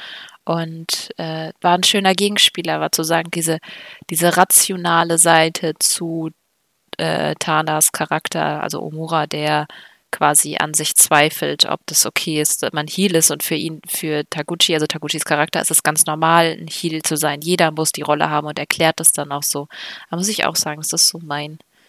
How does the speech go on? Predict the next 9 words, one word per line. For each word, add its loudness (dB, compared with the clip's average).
auch -6
so. -6
Andererseits, 8
ich -8
muss 4
sagen, 10
mein 4
Lieblingsgastauftritt-Moment 4
ist 2